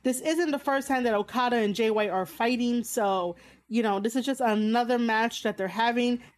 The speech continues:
Jay White has more wins over Okada than Okada has over Jay White. Um, Jay White was the first person to really betray Okada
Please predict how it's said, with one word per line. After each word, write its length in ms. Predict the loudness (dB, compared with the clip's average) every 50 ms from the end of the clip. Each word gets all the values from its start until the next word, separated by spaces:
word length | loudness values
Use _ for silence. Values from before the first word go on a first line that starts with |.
| -12 -6
Jay 220 | -2 0 2 2
White 240 | 2 2 2 0 0
has 300 | 0 0 0 0 2 2
more 280 | 2 2 4 2 2 0
wins 420 | 0 0 0 2 2 0 -2 -2 -2
over 260 | -4 -2 0 0 0
Okada 640 | 0 -2 -2 -4 -4 -2 0 0 2 0 0 0 -4 -8 -16 -20 _
than 160 | -2 0 0
Okada 420 | 0 -2 -2 -2 0 0 2 0 0
has 360 | 0 0 0 0 0 0 -2
over 240 | -4 -2 -2 -2 -4
Jay 220 | 0 0 0 0
White. 500 | 0 0 0 0 0 0 -4 -6 -12 -16 -16 -20 -20 _ _ _ _ _ _
Um, 520 | 0 0 2 0 0 -2 -4 -6 -8 -12 -18 _ _ _ -12
Jay 220 | -4 -2 -2 0 0
White 180 | 0 2 2
was 120 | 2 0 0
the 80 | -2
first 260 | -2 0 0 0 0
person 460 | 0 0 0 0 2 0 0 0 0 -2
to 280 | -2 -2 0 0 0
really 360 | 0 2 2 2 2 2 2
betray 840 | 2 0 -2 -4 -4 -4 -2 0 0 2 2 2 2 2 0 -2 -4 -10 _ -20 _ _ _ _ _ _ _ _
Okada 720 | -2 -2 -2 -2 0 0 0 2 2 0 0 -2 -4 -6